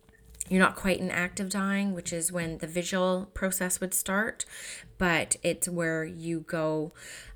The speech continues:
um, you know, to get that comfort care.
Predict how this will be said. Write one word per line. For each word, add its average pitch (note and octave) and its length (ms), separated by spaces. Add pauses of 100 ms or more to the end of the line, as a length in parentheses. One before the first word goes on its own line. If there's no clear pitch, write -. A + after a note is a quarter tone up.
um, D#3 440 (160)
you F3+ 140
know, D#3 260
to E3 120
get E3+ 180
that - 160
comfort - 460
care. E3 400